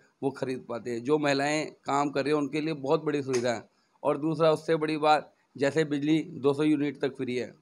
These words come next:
गरीब लोगों की, जो आम आदमी हैं,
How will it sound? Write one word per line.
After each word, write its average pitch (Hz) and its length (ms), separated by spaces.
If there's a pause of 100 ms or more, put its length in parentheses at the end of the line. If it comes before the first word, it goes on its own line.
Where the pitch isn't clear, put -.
(100)
गरीब 165 680 (500)
लोगों 151 320
की, 165 240
जो 156 280
आम 151 440
आदमी 147 300
हैं, 135 420